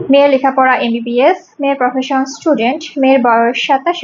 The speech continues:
বছর, মেয়ের উচ্চতা পাঁচ ফিট পাঁচ ইঞ্চি, মেয়ের গায়ের রং ফর্সা, মেয়ের বৈবাহিক অবস্থা অবিবাহিত, মেয়ের বাবা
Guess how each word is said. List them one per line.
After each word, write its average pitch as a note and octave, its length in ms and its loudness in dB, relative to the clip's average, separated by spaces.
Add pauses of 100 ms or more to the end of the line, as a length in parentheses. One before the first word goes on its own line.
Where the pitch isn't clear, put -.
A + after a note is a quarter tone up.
(100)
বছর, G#3 340 -2 (180)
মেয়ের C#4+ 200 2
উচ্চতা C4+ 300 0 (140)
পাঁচ G#3+ 220 0
ফিট G#3+ 140 -12 (100)
পাঁচ A3 180 -8 (120)
ইঞ্চি, A#3 240 -6 (600)
মেয়ের E4+ 280 2
গায়ের D4 300 2
রং D4 160 4 (200)
ফর্সা, C4 440 0 (140)
মেয়ের C4 180 -6
বৈবাহিক B3 380 -6 (100)
অবস্থা B3 320 -6 (220)
অবিবাহিত, B3 520 -2 (520)
মেয়ের C#4 260 4
বাবা B3 260 2